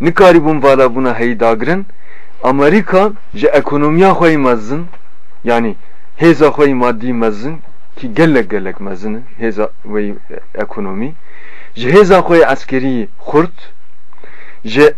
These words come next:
bandora xwe yî siyasî û ji serkeftina xwe yî li dijî Sovyetê fayde kir û xwe wek mîrat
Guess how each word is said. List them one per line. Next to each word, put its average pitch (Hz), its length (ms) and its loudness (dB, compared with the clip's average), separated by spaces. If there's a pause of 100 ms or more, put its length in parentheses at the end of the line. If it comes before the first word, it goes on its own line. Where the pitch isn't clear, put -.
(120)
bandora 147 520 6
xwe 170 180 2
yî 160 80 2
siyasî 139 640 2 (840)
û 151 120 4
ji 123 120 -4
serkeftina 147 760 2
xwe 175 180 2
yî 151 120 4
li 127 40 -4
dijî 139 200 -4 (100)
Sovyetê 123 440 0
fayde 143 440 4
kir 214 200 2 (580)
û 135 60 0 (160)
xwe 220 380 4 (200)
wek 165 300 4 (160)
mîrat 143 520 2